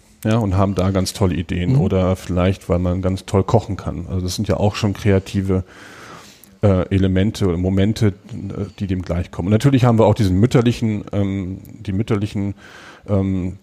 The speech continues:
Speaker 1: Themen in uns. Die Ausprägungen sind halt eben unterschiedlich. Und wenn man das,
Speaker 2: Ja.
Speaker 1: genau was du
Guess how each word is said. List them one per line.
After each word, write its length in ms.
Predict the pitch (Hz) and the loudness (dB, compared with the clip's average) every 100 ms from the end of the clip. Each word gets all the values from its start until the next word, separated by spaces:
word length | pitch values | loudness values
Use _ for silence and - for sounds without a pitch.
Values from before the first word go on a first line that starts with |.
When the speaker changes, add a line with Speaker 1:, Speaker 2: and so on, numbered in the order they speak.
| - | -2
Speaker 1:
Themen 380 | 107 101 101 | 0 2 0
in 180 | - 101 | -2 -4
uns. 380 | - 101 104 - - _ _ _ | -2 -4 -4 -8 -12 _ _ _
Die 320 | 104 101 190 196 - | -10 -8 -8 -8 0
Ausprägungen 680 | 113 120 - 101 98 90 | 0 0 0 0 2 0
sind 300 | 87 90 85 | -2 -4 -6
halt 240 | 82 76 - | -6 -6 -8
eben 180 | 85 76 | -10 -8
unterschiedlich. 680 | 82 - - - - - - _ _ _ _ _ _ _ _ - - | -10 -12 -14 -14 -16 -20 -20 _ _ _ _ _ _ _ _ -16 -6
Und 140 | 101 95 | -2 0
wenn 80 | |
man 100 | 98 92 | 2 2
das, 220 | 117 - | 2 0
Speaker 2:
Ja. 80 | 123 | -2
Speaker 1:
genau 320 | 120 113 104 | 2 4 2
was 160 | 101 - | 0 -4
du 120 | 80 | -8